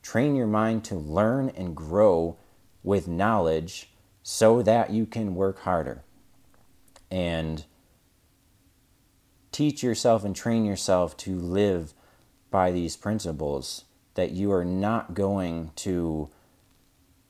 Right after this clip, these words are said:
uh, waver from, that you're not going to deviate from. You know, I had, I had somebody,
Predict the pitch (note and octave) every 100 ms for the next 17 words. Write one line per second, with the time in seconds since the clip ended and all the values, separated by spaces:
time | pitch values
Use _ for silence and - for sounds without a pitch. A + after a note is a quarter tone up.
0 | _ _ _ _ _ - - - - F2
1 | D#2 C#2+ D2 C#2 _ _ _ - G2 F#2+
2 | G#2 A2+ F#2+ E2 - E2 D#2 C#2+ D#2 D#2+
3 | F2+ G2 F2 G2 F#2+ F2+ E2+ E2 G2+ F2+
4 | E2+ C#2+ - E2 D2 C2 - _ _ _
5 | _ _ _ _ - D#2 F2 E2+ - G2
6 | G#2+ G#2+ G2 F2+ E2 - - - _ _
7 | _ _ _ _ _ _ _ - G#2+ A#2+
8 | A2 F#2 A2+ G#2 G2+ G2 F#2+ F2+ C#2